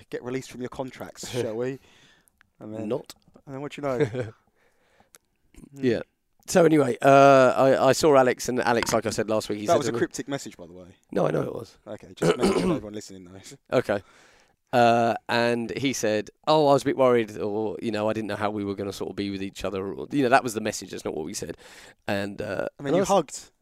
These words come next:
Speaker 1: and that was it.
Speaker 2: That was it. He asked me to M C, not M C, yeah, M C a match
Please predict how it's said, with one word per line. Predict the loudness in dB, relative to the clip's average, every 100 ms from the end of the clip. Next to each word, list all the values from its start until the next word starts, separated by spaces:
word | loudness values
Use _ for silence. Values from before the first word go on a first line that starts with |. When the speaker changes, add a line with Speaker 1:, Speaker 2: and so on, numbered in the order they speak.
| _
Speaker 1:
and | -6
that | -6
was | -4 -4
it. | -6 _
Speaker 2:
That | 4
was | 4
it. | 2 2
He | 4 8 10
asked | 10 8
me | 2
to | 6 6 8
M | 4
C, | 2 2
not | 4 2
M | 0
C, | -2 -4 4
yeah, | 6
M | 6
C | 6 6
a | 8
match | 4 0 -14 -18